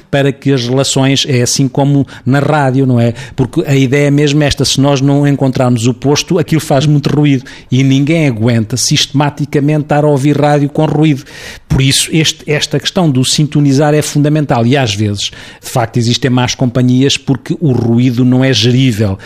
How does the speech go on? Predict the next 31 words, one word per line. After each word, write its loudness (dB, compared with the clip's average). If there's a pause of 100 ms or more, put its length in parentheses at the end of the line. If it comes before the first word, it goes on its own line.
(180)
nem 2
é 0
modificável. -2 (440)
Agora, -2 (380)
lá -6
está, -4
é -4
muito 0
importante, -2
na 2
minha 0
perspectiva, -6 (260)
que -4
as -2
pessoas 0
nas 2
suas -2
relações -4 (320)
esgotem 0
aquilo -4
que -2
é 2
as -2
possibilidades -2
de -2
sintonizar. -2 (320)
Não 0
acho -2
muito 0
interessante -2 (320)
que, 0